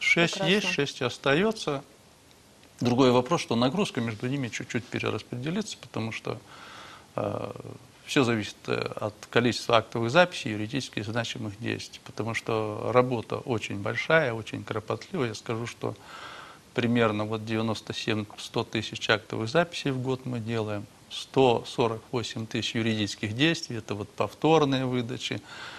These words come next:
Speaker 1: справки, внесение изменений, исправлений и так далее, и так далее. И около четырехсот тысяч это розыск людей.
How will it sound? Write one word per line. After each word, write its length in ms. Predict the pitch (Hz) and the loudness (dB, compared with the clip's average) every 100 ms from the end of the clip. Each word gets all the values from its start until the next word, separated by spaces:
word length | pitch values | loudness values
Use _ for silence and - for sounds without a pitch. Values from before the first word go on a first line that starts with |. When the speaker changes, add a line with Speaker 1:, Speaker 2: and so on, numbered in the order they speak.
| - | -14
Speaker 1:
справки, 840 | - - 123 143 147 139 - 131 123 | -10 2 8 12 12 10 2 -2 -2
внесение 640 | 120 110 110 123 110 110 | -2 -8 -2 2 2 0
изменений, 680 | 104 120 113 143 165 151 120 | -2 -2 -2 0 0 0 -4
исправлений 720 | 110 - 110 123 160 143 117 | -4 0 0 2 0 0 -2
и 40 | 110 | -6
так 200 | 117 120 | -6 0
далее, 220 | 117 113 | 0 -2
и 100 | - | -8
так 180 | 104 110 | -8 -4
далее. 300 | 107 98 107 | -4 -4 -6
И 20 | |
около 320 | 117 131 120 - | -4 -4 -4 -6
четырехсот 720 | - - 113 110 - 147 175 - - - - - - | -10 -4 -4 -4 -6 -4 -4 -6 -20 -20 -20 -20 -6
тысяч 420 | 123 123 135 - | -4 -4 -4 -6
это 220 | - 117 | 0 2
розыск 480 | 113 107 98 - - | 2 0 -4 -10 -10
людей. 400 | 110 101 101 90 | -8 -6 -8 -10